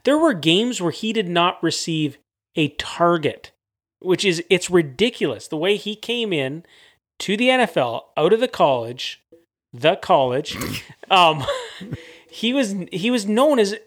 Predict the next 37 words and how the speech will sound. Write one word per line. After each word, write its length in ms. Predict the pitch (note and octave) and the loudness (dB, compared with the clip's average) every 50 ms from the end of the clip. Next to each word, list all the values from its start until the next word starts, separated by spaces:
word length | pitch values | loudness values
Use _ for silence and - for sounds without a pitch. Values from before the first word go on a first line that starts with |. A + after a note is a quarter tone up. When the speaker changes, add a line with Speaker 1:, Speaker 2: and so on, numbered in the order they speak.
| _ - | _ -2
Speaker 1:
a 80 | G3 | 0
receiving 600 | F#3+ A3 G#3+ - - - C4 C4+ C#4+ D4 B3+ G3 D3+ | 2 2 2 0 -2 -4 -4 -6 -4 -4 -6 -6 -2
back. 360 | C#3 G3+ B3 D4 C#4 A3 - | -2 0 0 0 0 0 0
Like, 200 | F3+ E3+ E3 A3 | 0 0 0 0
it, 260 | G3+ F#3 F#3+ G3 G3 - | -2 2 2 2 4 4
it 200 | G#3 F3+ D3+ - | 2 0 0 0
baffles 460 | - G3+ A3+ C#4+ - - D4 A#3 F#3+ | -2 0 0 -2 -4 -2 -2 -2 0
me 80 | G3+ G3 | 0 0
that 140 | F3 D3 C3+ | 0 -2 -4
Gruden 420 | C#3+ D3+ F3 G#3+ A3 F#3 D3 A#2+ | -2 -2 -2 0 0 -2 -4 -2
didn't 200 | A#2 E3+ G3+ A3+ G#3 | 0 0 0 0 0
get 120 | G3+ E3 | 0 0
him 100 | D#3+ D3+ C3 | 0 0 -2
more 240 | B2+ C3+ D#3+ F3 | -2 0 0 0
involved 580 | D#3+ C3+ A2+ B2 C3 D#3 F3 E3 D3 C3 B2 - _ - - - - - - _ _ _ _ _ | -2 -2 -2 2 4 4 4 4 2 0 -4 -12 _ -20 -20 -20 -20 -20 -20 _ _ _ _ _
in 160 | - D3 D3 D3+ | -2 0 2 2
the, 160 | D3+ D3+ D3+ | 2 0 0
in 260 | D3 - D3+ D3 D3+ | -2 -4 -4 -2 0
the 220 | C#3+ C#3 C3+ C3 C3+ | 0 0 0 0 -2
passing 380 | - D#3 D3+ G3 G#3 - G#3 E3 | 0 0 2 2 2 0 0 0
game. 180 | C#3+ B2+ A#2 | 0 -2 -2
So, 320 | A2+ D3 C#3+ C#3 C3+ - - - - - - - | 2 2 4 4 2 0 -4 -12 -20 -18 -12 -4
I 40 | E3 | 0
mean, 180 | E3+ E3 D3 | 2 2 2
sixty 460 | D3 - - G#3 G#3 G#3 - - G#3 E3 | 0 0 0 0 0 0 -2 -4 -4 -2
might 240 | D3+ C#3 D3+ D#3 D3+ | 0 0 -2 0 0
be 60 | D#3 | 0
a 40 | D#3 | 0
little 480 | D3 D3+ C#3+ C#3+ C#3 C3 B2+ A#2+ - _ _ _ _ _ _ - B2+ | 0 0 0 0 -2 -2 -4 -6 -10 _ _ _ _ _ _ -8 -4
bit, 140 | D3 D3 | -2 -2
a 60 | D3 C#3+ C#3+ - _ - | -2 -4 -10 -16 _ -6
little 200 | D3 D3+ C#3+ C#3+ | -4 -2 0 2
bit 100 | C#3+ C#3 | 2 2
of 60 | C3 | 2
a 60 | C3 | 2
lofty 540 | B2 A#2+ A#2+ A#2+ B2+ C#3 C3+ - - - C#3 | 0 0 0 2 2 2 2 0 -2 -6 -6
target, 580 | B2+ - - C#3 B2 C3 C#3 E3+ G#3 A3+ A3+ | -6 -4 -4 -2 0 0 2 0 0 -2 -4